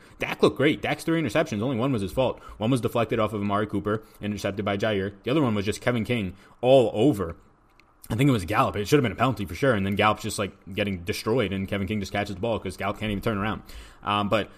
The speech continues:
Amari Cooper looks good. I wonder what Gallup's price tag is actually now that I think about that. That's a good matchup.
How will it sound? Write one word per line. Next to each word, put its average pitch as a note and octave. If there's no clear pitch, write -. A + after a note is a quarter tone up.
Amari B2+
Cooper D#3
looks D#3
good. D#3+
I C#3
wonder E3+
what -
Gallup's G2+
price F#2
tag F#2
is F2+
actually F#2
now F#2+
that F#2+
I -
think G2+
about F#2
that. F2+
That's G#2
a G#2
good G#2+
matchup. F#2+